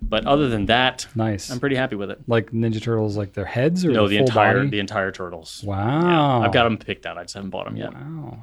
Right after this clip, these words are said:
Speaker 2: Okay.
Speaker 1: Yep.
Speaker 2: Like, separate Turtles?
Speaker 1: Yep.
Speaker 2: Or is it, like, all one group?
Speaker 1: No, all, it's all four separate. Two on the,
Speaker 2: Okay.
Speaker 1: two on one side of the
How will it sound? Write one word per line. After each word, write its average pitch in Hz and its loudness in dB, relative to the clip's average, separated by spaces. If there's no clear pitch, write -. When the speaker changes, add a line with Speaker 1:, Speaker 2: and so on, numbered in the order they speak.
Speaker 2:
Okay. 120 -14
Speaker 1:
Yep. 113 -8
Speaker 2:
Like, 107 -6
separate - -8
Turtles? 151 -2
Speaker 1:
Yep. 123 2
Speaker 2:
Or - 2
is 113 -2
it, 123 -2
like, 107 -4
all 107 -4
one 101 -4
group? 98 -8
Speaker 1:
No, 117 -6
all, 117 -2
it's 131 -10
all 110 -2
four - -10
separate. - -10
Two 123 0
on 120 -2
the, 117 2
Speaker 2:
Okay. 117 2
Speaker 1:
two 123 -2
on 117 0
one 117 0
side 117 2
of 117 -4
the 117 4